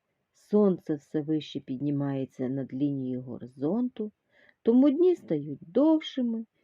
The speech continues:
і теплішими. Сонце сильніше гріє землю,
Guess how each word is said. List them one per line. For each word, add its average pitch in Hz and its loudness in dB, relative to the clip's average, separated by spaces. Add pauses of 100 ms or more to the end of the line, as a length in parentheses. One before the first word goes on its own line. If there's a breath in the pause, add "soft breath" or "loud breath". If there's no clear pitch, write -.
(240)
і 320 2
теплішими. 175 -2 (540 soft breath)
Сонце 165 0
сильніше 254 0
гріє 220 0
землю, 160 -2